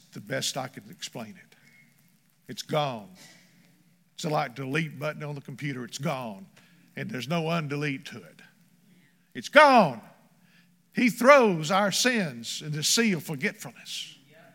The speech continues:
He chooses to forget. <sighs> Thank God, because that way I'm clean. Because I put my mind in agreement with him,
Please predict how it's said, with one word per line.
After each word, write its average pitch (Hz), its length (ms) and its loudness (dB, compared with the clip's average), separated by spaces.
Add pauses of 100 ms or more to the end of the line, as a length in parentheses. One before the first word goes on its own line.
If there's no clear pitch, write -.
(600)
He 202 120 2
chooses 196 600 4
to 170 120 -4
forget. 151 640 -6 (1400)
<sighs> - 40 -6 (880)
Thank 208 640 4
God, 269 560 10 (800)
because 165 540 0
that 220 280 6
way 190 320 6
I'm 220 300 0
clean. 110 580 -10 (640)
Because 175 320 0
I 202 140 8
put 196 240 -2
my 180 220 2
mind 185 560 4 (220)
in 147 220 -6
agreement 170 400 0
with 143 120 -10
him, 214 500 4